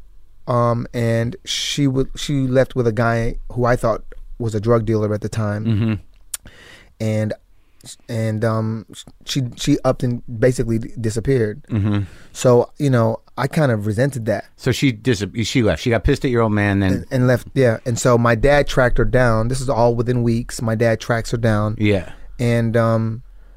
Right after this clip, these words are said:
Speaker 1: when he tracked her down, uh, she kidnapped my brother and I.
Speaker 2: Yeah.
Speaker 1: And when she kidnapped my brother and I, I was always closer to my mother, but because of the fact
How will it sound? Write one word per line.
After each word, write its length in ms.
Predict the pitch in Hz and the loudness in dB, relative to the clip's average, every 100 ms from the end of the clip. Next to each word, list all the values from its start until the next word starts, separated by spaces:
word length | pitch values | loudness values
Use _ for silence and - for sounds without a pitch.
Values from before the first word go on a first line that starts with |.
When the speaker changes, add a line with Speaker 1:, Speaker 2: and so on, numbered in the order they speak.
| - | -2
Speaker 1:
when 120 | 120 | 2
he 140 | 143 180 | 4 2
tracked 340 | - 170 160 | 2 0 0
her 60 | 135 | -4
down, 760 | 127 143 143 117 113 110 123 - - - - - - - - | -2 0 2 2 0 -2 -6 -14 -20 -20 -20 -20 -20 -20 -8
uh, 140 | 123 117 | -4 -4
she 200 | - 175 | -2 -2
kidnapped 440 | - 175 139 120 | 0 2 0 2
my 80 | 120 | 0
brother 280 | 120 147 117 | 2 2 0
and 80 | 107 | -2
I. 180 | 101 - - | -8 -10 0
Speaker 2:
Yeah. 260 | 107 90 - | 2 2 -2
Speaker 1:
And 280 | 117 113 117 | -2 0 2
when 100 | 117 | 0
she 200 | 107 202 | 0 -2
kidnapped 400 | 202 214 160 151 | 0 0 2 0
my 100 | 123 | 0
brother 320 | 117 156 175 135 | 2 2 0 0
and 100 | 110 | 0
I, 260 | 110 117 - - - - - - - - - | 0 -4 -10 -16 -18 -18 -16 -6 -6 -4 0
I 120 | 143 | 2
was 140 | 180 143 | 4 4
always 220 | 131 120 | 4 2
closer 260 | 151 127 | 0 0
to 60 | 117 | 0
my 100 | 110 | -2
mother, 240 | 110 117 110 | 0 0 0
but 200 | 117 - | -4 -2
because 420 | 113 - 160 185 | -2 0 0 -2
of 80 | 180 | -2
the 80 | 175 | -2
fact 380 | - 101 104 | -2 -4 -6